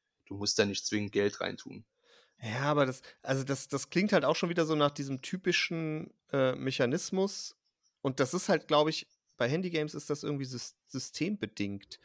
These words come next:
Speaker 2: Weil, also klar, wenn du jetzt irgendein Indie-Entwickler bist, der einfach mal irgendwie, äh, aus Jux und Dollerei ein Spiel entwickelst oder so, dann, dann ist das, ist das ganz cool. Aber das Problem bei Handygames ist ja, sie sind entweder kostenlos oder sie kosten halt niemals viel Geld. So, das heißt, wenn da irgendein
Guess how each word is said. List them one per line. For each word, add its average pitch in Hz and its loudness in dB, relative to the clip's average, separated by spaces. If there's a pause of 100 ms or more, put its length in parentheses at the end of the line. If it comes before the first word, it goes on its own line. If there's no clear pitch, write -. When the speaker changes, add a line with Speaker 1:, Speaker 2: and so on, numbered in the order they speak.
(460)
Speaker 2:
Weil, 127 8
also 135 4
klar, 127 8
wenn 123 4
du 131 6
jetzt 127 2
irgendein 120 -4
Indie-Entwickler 139 2
bist, 147 0
der 113 6
einfach 113 0
mal 120 4
irgendwie, 120 0
äh, 123 -6
aus 113 -8
Jux - -8
und 123 -4
Dollerei 113 4
ein 113 -10
Spiel 185 -6
entwickelst 151 -2
oder 143 2
so, 151 2
dann, 120 2
dann 117 2
ist 127 -6
das, 123 -4
ist 131 -8
das 107 -8 (260)
ganz - 0 (120)
cool. 170 0
Aber 113 6 (480)
das 117 -2
Problem 123 0
bei 123 6
Handygames 131 0
ist - -6
ja, 123 6
sie 120 -6
sind 131 -2
entweder 131 2
kostenlos 170 0
oder 131 4
sie 127 -4
kosten 123 -4
halt 110 -2
niemals 120 0
viel 131 -6
Geld. 101 2
So, - -2
das 104 -4
heißt, 120 4
wenn 131 2
da 117 6
irgendein 156 0